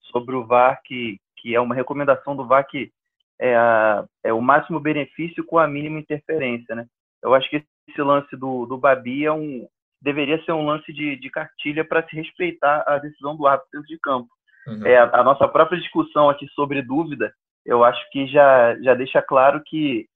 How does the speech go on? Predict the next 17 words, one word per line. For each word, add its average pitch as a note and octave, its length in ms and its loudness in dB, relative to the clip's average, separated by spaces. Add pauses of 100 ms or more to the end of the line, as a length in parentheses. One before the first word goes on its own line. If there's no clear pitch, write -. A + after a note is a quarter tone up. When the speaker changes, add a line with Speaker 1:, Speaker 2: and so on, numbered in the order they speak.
(280)
Speaker 1:
que D3 60 -8
não D3 220 2
era E3 120 6
um D#3+ 140 0
lance D3 560 -2 (100)
claro D#3 440 4
e D3+ 60 -2
manifesto D3 760 -2
pra D3 160 -4
que - 100 -14
o C3 100 -10
var C3+ 200 4
chamasse C3+ 520 -2
a D3 60 0
atenção C#3+ 420 -12
do C#3 140 -4
árbitro C3+ 320 4